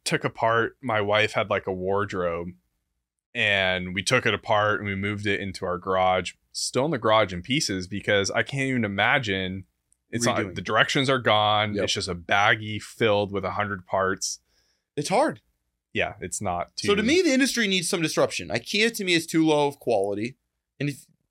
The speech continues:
Speaker 2: you really try to use the ikea stuff, you can't, like, have ikea in your house with, like, three kids. They're gonna just demolish the ikea
Speaker 1: Yeah.
Speaker 2: stuff.
Speaker 1: There's certain, like, dressers I think are good.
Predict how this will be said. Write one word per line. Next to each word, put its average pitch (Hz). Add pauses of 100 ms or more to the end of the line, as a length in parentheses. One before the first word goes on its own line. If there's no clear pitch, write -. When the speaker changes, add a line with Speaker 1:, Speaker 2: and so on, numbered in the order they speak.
(140)
Speaker 2:
you 170
really 170
try 147
to 135
use 120
the 127
ikea 117
stuff, 101
you 131
can't, 165
like, 123 (200)
have 135
ikea 127
in 131
your 127
house 127
with, -
like, 104
three 98
kids. - (520)
They're 135
gonna 123
just 110
demolish 120
the 101
ikea 87
Speaker 1:
Yeah. 92
Speaker 2:
stuff. - (180)
Speaker 1:
There's -
certain, 113
like, 113
dressers 92
I 90
think 87
are 98
good. -